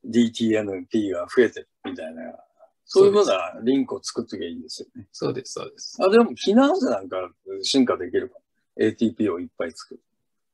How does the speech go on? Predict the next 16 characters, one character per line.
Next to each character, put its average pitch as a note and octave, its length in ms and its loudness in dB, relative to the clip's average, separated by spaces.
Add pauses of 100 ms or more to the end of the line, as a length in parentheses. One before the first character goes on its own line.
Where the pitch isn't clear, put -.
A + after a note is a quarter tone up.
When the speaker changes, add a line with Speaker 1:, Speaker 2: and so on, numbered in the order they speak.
(140)
Speaker 2:
え G#2 140 -10
っ - 20 -18
と、 - 480 -2 (140)
カ - 180 -8
イ - 20 -6
ネ E3+ 140 -6
ス、 - 100 -12
そ A3 180 0
う - 40 -2
で - 100 -6
す - 160 -12
ね。 C3 300 -2
Speaker 1:
う A2 60 -4
ん。 G2+ 80 -6
Speaker 2:
そ F#2+ 140 -6
の、 C#3 600 -4